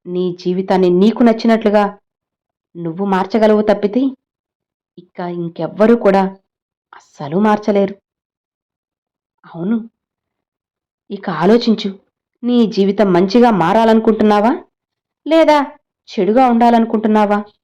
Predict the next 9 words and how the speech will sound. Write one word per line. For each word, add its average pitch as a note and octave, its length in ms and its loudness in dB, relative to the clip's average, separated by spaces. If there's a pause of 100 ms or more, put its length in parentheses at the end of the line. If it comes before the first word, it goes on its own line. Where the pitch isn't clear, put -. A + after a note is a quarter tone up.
(580)
ఆలోచించు. G3 580 -4 (2250)
నీ G3+ 460 4
జీవితంలో A#3+ 480 4
ఇక A3 140 2
అదృష్ట F3+ 520 0
తలుపులు A3+ 340 2
తెరుచుకోబోతున్నాయి. F#3+ 1000 0 (600)
నీ C#4+ 360 6
జీవితంలో D4 580 4